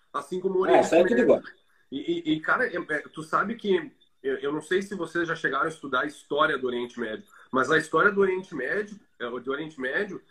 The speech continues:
Speaker 1: é algo maravilhoso, cara. É algo espetacular.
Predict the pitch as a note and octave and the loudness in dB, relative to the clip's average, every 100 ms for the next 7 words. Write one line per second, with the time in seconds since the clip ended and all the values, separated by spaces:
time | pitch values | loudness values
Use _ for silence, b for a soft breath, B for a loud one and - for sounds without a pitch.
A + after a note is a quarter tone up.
0 | _ B2+ C#3+ F#3+ A3+ A3+ B3 D4 C4+ B3 | _ -4 -2 -2 -2 -2 -2 -2 0 0
1 | D4 A3+ - - _ _ B2 D#3+ G3 - | 0 -8 -14 -18 _ _ -6 -4 -4 -6
2 | A3 G#3+ A3+ B3+ G3+ B3 | -2 -2 -2 -2 -2 -4